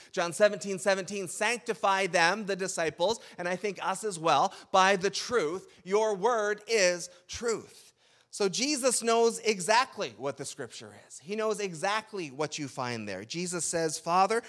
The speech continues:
your word is truth." And so we want to measure everything, test everything against the word of God. If something is not biblical, then we are not interested. Now, we touched on last week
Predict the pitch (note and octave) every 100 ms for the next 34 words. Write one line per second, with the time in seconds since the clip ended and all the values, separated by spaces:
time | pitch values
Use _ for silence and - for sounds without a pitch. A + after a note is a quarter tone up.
0 | - D#3+ D#3+ D#3+ D#3 F3 F3+ - D#3+ D#3
1 | - - - F3 C3+ C#3+ C#3+ - E3+ G3
2 | G#3+ G3 E3+ D3+ F3 G3 F#3 F#3 - -
3 | - F#3+ F#3 F3+ C#3 D3 C#3 - F#3+ F3+
4 | - - - _ F#3 F3 D#3+ B2 A#2+ A2
5 | - - C#3 C3+ E3 - E3+ C#3+ D3+ D3
6 | C3+ C3 C#3+ A2 G2+ A#2+ E3+ F3+ F3 G3
7 | D#3+ D3+ C3+ D#3 F3+ F3+ C3 B2+ F3+ E3
8 | D3 - A2 A2 - - C#3 C#3 D#3+ C#3+
9 | D3 C#3 C#3 B2+ - D#3 D#3+ - B2 -
10 | - F2+ - - - D#3 F#3+ G#3 B2 D#2
11 | - D3 F#3+ G3+ B3 - A3+ G3+ F#3 A#3+
12 | - C#3+ B2 E3+